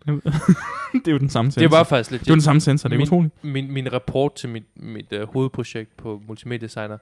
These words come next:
Speaker 2: det, jeg havde ikke sat et link, man kunne trykke på. <laughs> Jeg havde,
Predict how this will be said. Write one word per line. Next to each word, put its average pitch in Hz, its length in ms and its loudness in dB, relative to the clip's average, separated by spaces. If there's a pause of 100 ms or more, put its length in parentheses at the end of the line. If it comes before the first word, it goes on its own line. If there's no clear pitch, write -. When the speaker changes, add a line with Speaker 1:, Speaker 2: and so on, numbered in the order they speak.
(1200)
Speaker 2:
det, 131 160 -10
jeg 143 100 -4
havde 151 100 0
ikke 156 140 -6
sat 151 180 -2
et 120 100 -12
link, 131 280 -8
man 117 120 -8
kunne 117 120 -12
trykke - 360 -8
på. 104 280 -10 (340)
<laughs> - 60 -4 (140)
Jeg 180 80 2 (220)
havde, 269 240 4